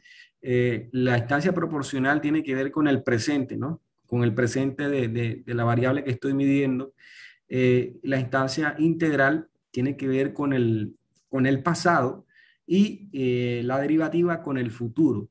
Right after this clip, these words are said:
¿Qué quiere decir esto? Que estas tres variables están unidas entre sí,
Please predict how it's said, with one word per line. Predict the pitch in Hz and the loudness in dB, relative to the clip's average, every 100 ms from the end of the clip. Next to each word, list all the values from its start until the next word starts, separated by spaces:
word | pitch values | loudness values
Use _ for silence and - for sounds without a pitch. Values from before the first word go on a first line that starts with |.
| _ | _
¿Qué | 120 | -4
quiere | 139 170 | 0 2
decir | 165 151 165 | 2 2 2
esto? | 160 127 - 117 | 2 0 -6 -10
Que | 117 113 - - - _ _ _ - | -8 -10 -12 -20 -20 _ _ _ -4
estas | 147 151 170 | -2 2 2
tres | 170 165 | 2 2
variables | 160 151 143 156 160 | 4 2 2 0 0
están | 160 135 135 | -2 -4 -2
unidas | 143 139 135 | -2 -2 -4
entre | 135 127 113 | -4 -2 -2
sí, | - 170 190 | 0 -2 -2